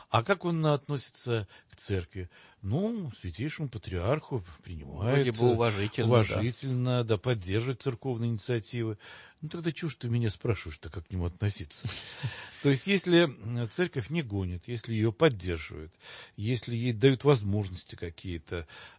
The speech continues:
Speaker 1: эм, окормлять мальчиков
Speaker 2: Паству,
Speaker 1: в
Speaker 2: да.
Speaker 1: армии,
Speaker 2: Да.
Speaker 1: утешать больных в больницах, помогать становиться хорошими гражданами, кстати, в
Speaker 2: Да.
Speaker 1: школах, воспитывая девочек и мальчиков законопослушными,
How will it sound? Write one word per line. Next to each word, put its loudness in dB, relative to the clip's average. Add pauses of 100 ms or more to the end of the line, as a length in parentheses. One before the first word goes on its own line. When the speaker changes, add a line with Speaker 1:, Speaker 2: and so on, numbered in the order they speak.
Speaker 1:
эм, -8
окормлять 2 (680)
мальчиков 2
Speaker 2:
Паству, -10
Speaker 1:
в -4
Speaker 2:
да. 10
Speaker 1:
армии, 2
Speaker 2:
Да. -8 (100)
Speaker 1:
утешать 0
больных 0
в -12
больницах, -2 (500)
помогать 6 (260)
становиться 2 (240)
хорошими 4
гражданами, 10
кстати, -2
в -6
Speaker 2:
Да. -4
Speaker 1:
школах, 10 (320)
воспитывая 4 (400)
девочек -2
и -2
мальчиков 0
законопослушными, -6